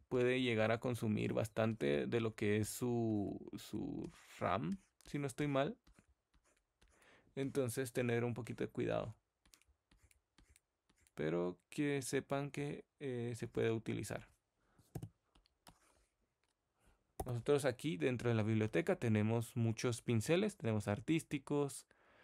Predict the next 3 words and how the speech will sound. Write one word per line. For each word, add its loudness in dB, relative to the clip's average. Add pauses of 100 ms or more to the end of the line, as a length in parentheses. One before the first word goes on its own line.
(300)
artísticos -6
caligráficos. 0 (1700)
¿Sí? -6